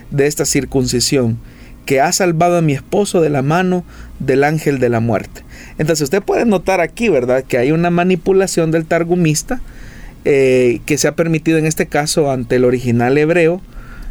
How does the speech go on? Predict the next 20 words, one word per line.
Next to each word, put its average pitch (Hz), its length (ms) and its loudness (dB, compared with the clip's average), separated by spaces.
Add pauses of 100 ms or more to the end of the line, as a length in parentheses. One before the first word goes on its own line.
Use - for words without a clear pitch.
(120)
eh, 120 520 2
a - 140 0
dar 160 200 2
una 214 140 2
explicación 143 1040 0
sobre 127 640 2
el 131 100 -2
hecho 131 340 2
de 160 100 4
esa 143 120 0
expresión, 156 640 -2 (400)
esposo 127 500 0
de 120 120 2
sangre, 165 400 0
porque 127 220 0
cuando 131 200 0
uno 196 140 2
lee 202 240 4
este 190 180 -2
pasaje 160 560 -2